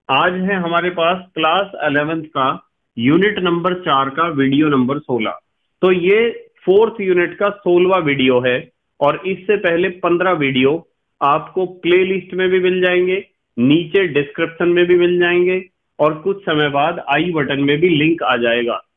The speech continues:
जहां आप unit number चार को पूरा पढ़ सकते हो, समझ सकते हो और अपने सुंदर से notes बना सकते हो, जो exam में आपकी बहुत ज्यादा help करेंगे। इसी के साथ साथ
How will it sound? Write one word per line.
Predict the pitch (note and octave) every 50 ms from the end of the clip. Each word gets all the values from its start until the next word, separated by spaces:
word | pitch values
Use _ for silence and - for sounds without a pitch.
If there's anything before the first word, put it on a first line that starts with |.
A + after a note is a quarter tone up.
| _ _ _ _ _ -
जहां | A#2 A#2 C#3+ D3+ D#3 F#3 G#3+ G#3 - F#3
आप | F#3+ G3+ G3
unit | F3+ D#3+ E3 E3+ F3+ F#3+ G3 F3+
number | F3 E3+ E3 E3 E3 F3 F3+ F3 F3+ _
चार | - D#3 D3+ D#3 E3 D#3+
को | C#3+ C#3+ C#3 C#3+ C#3+ D#3 F3 F3 F3 _ -
पूरा | D#3+ D#3+ E3 F3+ F#3 F3+ F#3 -
पढ़ | - C3+ C3
सकते | B2 - - C#3+ B2+ - - E3 D#3+
हो, | D#3 D#3 F3 F#3 F#3+ - _ _ _ _ _ _ _
समझ | - C#3+ C#3+ D3+ D#3 D3+ -
सकते | - D#3 D3+ - - E3+
हो | D#3+ D#3 F3 F#3+ G3 - _ _ _ _ -
और | C#3 C#3 D3+ E3+ F#3 - -
अपने | D3 - - D3 D#3+ F3 F3+
सुंदर | F3+ - A3 A3+ A3+ G#3+ G3+ G#3 D#3+
से | D#3 - D#3 C#3+
notes | C3 B2+ C3 D#3 G3+ G3+ - _ _ - A#2
बना | A2+ C3+ C#3 D3 C#3+ C#3
सकते | C3+ - B2+ A#2 - C#3 B2
हो, | A2+ A#2+ G#2+ F#2 - _ _ _ _ _ -
जो | A#2+ A#2 C3 F3 G#3 A3+ G3+
exam | D#3+ D#3 D3+ C3+ C3+ D3 D#3+ E3+ F3+
में | F#3+ G3 G3
आपकी | G3 E3+ D3+ D3+ D3+ - G3 F#3+ D#3
बहुत | C#3 C#3 C#3+ D#3 D3+
ज्यादा | C#3 C#3 C3+ C3 D3 E3 D#3 C#3
help | C3+ C#3 D3+ D3+ -
करेंगे। | C3+ A#2 A2+ A2 G#2+ G2+ F#2 F2+ - _ _ _ _ _ _ -
इसी | D#3+ D#3+ D#3 D#3 G#3 G3+
के | A3 A3
साथ | G#3 A3 G3 F#3+ F#3+ F#3+
साथ | - G3+ G3+ G#3+ G#3